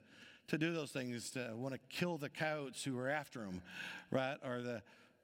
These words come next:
protecting the garden from the deer, right? It's all, it's all these things. It's opening our homes up, right? It's easy to go over to the Irby's and, and have a Wednesday night dinner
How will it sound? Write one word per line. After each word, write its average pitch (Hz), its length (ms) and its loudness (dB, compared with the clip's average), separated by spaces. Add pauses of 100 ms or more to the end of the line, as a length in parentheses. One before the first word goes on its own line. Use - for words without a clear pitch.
(880)
protecting 170 640 2
the 147 80 0
garden 147 560 2
from 156 260 0
the 151 80 0
deer, 147 340 0
right? 123 300 2
It's 135 160 -4
all, 185 340 0
it's 165 140 -4
all 190 180 2
these 202 200 -2
things. 131 600 -2 (1200)
It's 147 160 4
opening 180 280 2
our 170 120 0
homes 180 360 -2
up, 104 220 0 (140)
right? 143 260 2 (760)
It's 160 160 2
easy 220 220 2
to 180 80 -2
go 175 200 0
over 175 260 0
to 170 100 -4
the 156 120 2
Irby's 165 360 2
and, 139 180 0 (300)
and 139 120 4
have 165 120 6
a 165 40 -4
Wednesday 165 340 0
night 147 220 0
dinner 147 320 -2